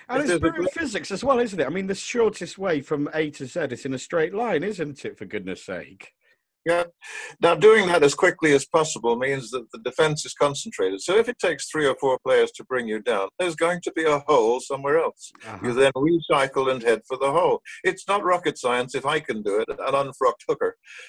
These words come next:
Speaker 2: So, um, I believe that Malins will inject that into the game,
Speaker 1: Mm-hmm.
Speaker 2: and so long as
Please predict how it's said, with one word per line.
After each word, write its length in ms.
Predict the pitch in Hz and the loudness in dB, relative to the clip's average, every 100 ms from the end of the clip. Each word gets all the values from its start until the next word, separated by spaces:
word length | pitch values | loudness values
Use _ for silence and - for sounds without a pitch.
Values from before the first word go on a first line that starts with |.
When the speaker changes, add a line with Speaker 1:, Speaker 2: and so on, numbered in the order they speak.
| - | -20
Speaker 2:
So, 460 | _ - 143 143 139 _ - | _ 2 4 4 2 _ -8
um, 400 | 143 139 143 139 123 _ _ _ _ _ _ _ _ | 0 2 2 0 -10 _ _ _ _ _ _ _ _
I 380 | 143 151 156 151 _ | 0 2 2 0 _
believe 580 | 139 139 156 165 156 143 - | 0 2 4 2 0 -2 -10
that 160 | 123 127 _ _ | -8 -8 _ _
Malins 640 | 135 139 131 127 120 110 - _ - | 0 0 2 -2 -4 -12 -18 _ -4
will 240 | 127 165 | 2 4
inject 440 | 147 110 110 104 | 2 2 0 2
that 200 | 104 98 | -2 -4
into 220 | 101 95 - | -4 -12 -12
the 80 | 95 | 0
game, 240 | 98 107 | 4 4
Speaker 1:
Mm-hmm. 60 | 127 | 4
Speaker 2:
and 100 | 127 | 0
so 140 | - 147 | 0 0
long 140 | 160 | 0
as 80 | 143 | -2